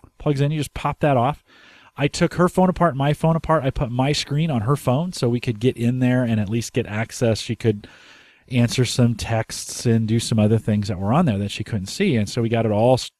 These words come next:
squared away in preparation for her moving to a new phone. So I, you know, I, I was thinking, man, the,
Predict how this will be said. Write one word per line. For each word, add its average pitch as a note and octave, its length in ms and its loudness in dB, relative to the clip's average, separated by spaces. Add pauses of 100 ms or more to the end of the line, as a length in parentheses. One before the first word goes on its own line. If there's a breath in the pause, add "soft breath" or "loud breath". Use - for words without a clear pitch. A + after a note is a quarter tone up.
(200)
squared A2 320 0
away A2+ 420 2
in G#2+ 140 -2
preparation G2 540 -6
for F#2 140 -12
her F#2 140 -8
moving F2 260 -4
to - 120 -12
a - 20 -8
new E2 120 -10
phone. G#2 380 -10 (680 soft breath)
So F3 600 4 (160)
I, - 120 -10
you D3 160 -4
know, D#3 60 2
I, D3 320 -4
I F3+ 40 -2
was E3 100 -2
thinking, C3+ 280 0
man, D3+ 200 0
the, G#2 120 -4